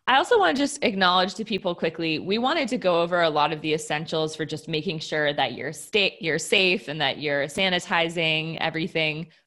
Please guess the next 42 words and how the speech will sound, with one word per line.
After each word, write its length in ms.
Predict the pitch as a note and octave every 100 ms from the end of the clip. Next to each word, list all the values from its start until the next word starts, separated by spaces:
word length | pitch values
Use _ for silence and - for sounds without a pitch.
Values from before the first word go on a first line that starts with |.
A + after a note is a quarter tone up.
| -
early 260 | E3+ E3+ F3+
in 80 | F#3
the 80 |
workshop. 560 | F3+ F#3 F#3 G3+ F#3+ - - _ _ _
But 120 | - F3
the, 80 |
later 240 | - A3 A#3+
in 100 | A#3
the 60 |
workshop 420 | G3+ F#3+ - F3+ -
is 60 |
gonna 180 | - E3+
be 140 | D#3+ E3
a 80 |
little 220 | D3+ D#3 D3
bit 300 | D#3 C#3+ - -
more 180 | D#3
of 80 | D3+
the 80 | D3+
fun 380 | - E3+ D#3 E3
stuff, 480 | - E3 E3 - -
fr-, 220 | D#3+ - D#3
working 340 | D#3+ D#3 D3+
remote 480 | D3 C#3 C#3 C3+ -
and 480 | D3+ C3 A2+ C3 - _
the 80 | -
staying 280 | - C3+ A#2
connected. 540 | - G#2+ - C#2 C#2+
So 340 | - D#3 D3 - _ _ -
I 80 | E3+
wanna 380 | F3+ F3 E3+ F3 -
cover 260 | - F#3
this 200 | F3+ F3+
thoroughly, 500 | - F3 D#3+ D#3+ D#3+
but 200 | D3+ D3
don't 180 | C#3+ -
worry, 460 | C#3+ C3+ C#3 E3+ - _ _ _
this, 420 | D#3 C#3+ C#3+ - _ -
we 140 | C#3+
won't 300 | C#3+ C#3 -
just 300 | - A#2 -
be 340 | - A2+ F#3